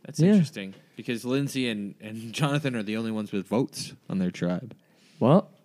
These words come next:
Speaker 2: I think some people are gonna treat them, and then they're gonna, <laughs> and then she's gonna be on the outs,
Speaker 1: What
Speaker 2: and then
Speaker 1: happens if it's a tie? There. That's
Speaker 2: <laughs> I'm,
Speaker 1: interesting.
Speaker 2: I'm sure we'll find out.
Speaker 1: Yeah, if it, the only people that have votes are Jonathan versus Lindsay, Jonathan votes Lindsay, Lindsay votes Jonathan.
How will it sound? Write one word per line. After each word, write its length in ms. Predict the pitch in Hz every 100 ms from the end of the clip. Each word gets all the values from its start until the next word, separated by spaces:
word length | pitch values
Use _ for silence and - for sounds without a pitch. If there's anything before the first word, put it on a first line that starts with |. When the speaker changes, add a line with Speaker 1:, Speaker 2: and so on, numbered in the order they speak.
| _ -
Speaker 2:
I 160 | 110 110
think 520 | - - - 143 151
some 160 | - 147
people 320 | 147 - 143
are 80 | 131
gonna 200 | 135 131
treat 340 | - 175 -
them, 360 | 127 131 160 175
and 260 | 147 147
then 260 | 143 143 143
they're 180 | 143 139
gonna, 480 | 147 143 143 139 -
<laughs> 20 |
and 140 | - 143
then 200 | 151 -
she's 180 | 151 147
gonna 160 | 156
be 140 | 151 156
on 100 | 151
the 100 | 156
outs, 280 | 208 170
Speaker 1:
What 140 | 170 247
Speaker 2:
and 80 | 320
then 140 | 311
Speaker 1:
happens 180 | 370 349
if 140 | 320
it's 140 | 294 269
a 60 |
tie? 540 | - 151 190 185 98 - _ _ _ _ _ _ _ _ _ _ _ -
There. 400 | 165 220 - - _
That's 340 | 135 233 151
Speaker 2:
<laughs> 0 |
I'm, 80 | 165
Speaker 1:
interesting. 540 | 180 180 156 190 175 151
Speaker 2:
I'm 60 |
sure 220 | 139 175
we'll 140 | 175 156
find 340 | 147 151 143
out. 380 | 151 156 143 - -
Speaker 1:
Yeah, 380 | 139 180 117 87
if 120 | 120
it, 120 | 143
the 180 | 135 131
only 220 | 139 185
people 200 | 180 185
that 100 | 160
have 140 | 156 135
votes 260 | 135 135 123
are 60 |
Jonathan 460 | 104 113 127 139 127
versus 360 | 120 117 107
Lindsay, 380 | 110 110 104 95
Jonathan 400 | 113 113 117 113 104
votes 220 | 107 -
Lindsay, 240 | 107 107
Lindsay 240 | 101 92 98
votes 220 | 90 -
Jonathan. 680 | 104 110 107 92 92 95